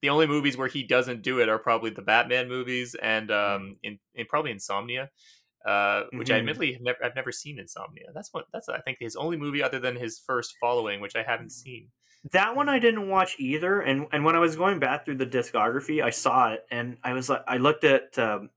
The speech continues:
Speaker 2: it has Robin Williams in it,
Speaker 1: Mm-hmm, yep.
Speaker 2: and, um, oh,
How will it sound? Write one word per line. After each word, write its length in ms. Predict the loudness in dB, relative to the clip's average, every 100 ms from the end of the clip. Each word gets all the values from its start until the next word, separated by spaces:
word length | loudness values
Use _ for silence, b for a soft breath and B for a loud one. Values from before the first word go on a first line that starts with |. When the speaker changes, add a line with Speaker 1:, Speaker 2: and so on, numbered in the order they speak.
| -20 -8
Speaker 2:
it 40 |
has 160 | -4 0
Robin 320 | 2 0 -4
Williams 340 | -6 -4 -4 -8
in 140 | -10
it, 180 | -14 -18 _ -10
Speaker 1:
Mm-hmm, 440 | -8 -6 -2 0
yep. 180 | 0 0
Speaker 2:
and, 140 | -4
um, 440 | -4 -4 -6 -10 -14 _ _ _ _ _ -20 _
oh, 640 | -12 -10 -10 -10 -10 -12 -14